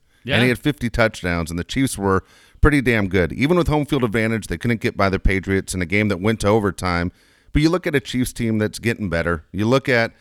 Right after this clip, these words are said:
Speaker 2: a Charger team where as a bunch of young guys outside of their quarterback, they're getting better. The Steelers, you have to figure out, will be different.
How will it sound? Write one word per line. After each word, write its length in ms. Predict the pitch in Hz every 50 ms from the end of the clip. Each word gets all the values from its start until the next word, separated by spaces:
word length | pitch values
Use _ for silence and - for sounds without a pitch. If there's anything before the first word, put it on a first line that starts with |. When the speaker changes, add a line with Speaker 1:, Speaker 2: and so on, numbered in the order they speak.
| _ _ _ _ _ -
Speaker 2:
a 80 | 120 113
Charger 400 | - - 127 131 135 113 123 120
team 300 | - 120 120 117 113 113
where 140 | 113 110 107
as 160 | 107 107 98
a 60 | 98
bunch 200 | - 110 110 -
of 60 | 107
young 200 | 98 101 101 101
guys 280 | 90 101 98 98 87 104
outside 300 | 98 92 - - 107 98
of 60 | 98
their 100 | 98 98
quarterback, 580 | - - 101 101 95 95 85 95 98 95 - -
they're 120 | 101 104
getting 320 | 98 90 107 101 98 95 82
better. 280 | 90 87 87 92 95
The 100 | 90 90
Steelers, 500 | 87 - - 147 147 143 139 131 127 107
you 60 | 113 117
have 120 | 110 -
to 60 | 107 95
figure 300 | - 113 104 95 101 98
out, 220 | 98 101 - -
will 100 | 101 98
be 140 | 90 101 98
different. 380 | 87 73 92 85 - 98 95